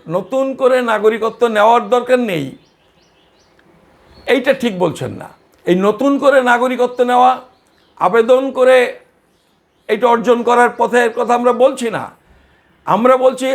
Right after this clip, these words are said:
আইনটাকে পরিবর্তন করে এই সব মানুষকে নাগরিক বলে ঘোষণা করা হোক। এই যতক্ষণ না আইন করে সমস্ত মানুষকে নাগরিক বলে ঘোষণা করছে বা সমস্ত মানুষ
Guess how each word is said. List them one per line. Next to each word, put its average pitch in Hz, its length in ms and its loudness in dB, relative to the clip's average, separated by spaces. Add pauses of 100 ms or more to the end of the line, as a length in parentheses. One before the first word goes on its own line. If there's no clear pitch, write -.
(140)
আইনটাকে 262 720 0
পরিবর্তন 247 720 0
করে 247 280 2
এই 233 320 -2
সব 220 300 -2
মানুষকে 226 680 -2
নাগরিক 208 760 0
বলে 233 380 2 (440)
ঘোষণা 285 420 0
করা 247 240 2
হোক। - 220 -6 (1080)
এই 190 120 2
যতক্ষণ 233 600 0
না 285 240 0
আইন 247 480 -2
করে 240 560 2 (800)
সমস্ত 254 400 -2
মানুষকে 240 840 2
নাগরিক 214 680 -2
বলে 240 280 2
ঘোষণা 214 480 -4
করছে 196 600 -6 (840)
বা 262 360 2
সমস্ত 254 520 -4
মানুষ 233 760 -4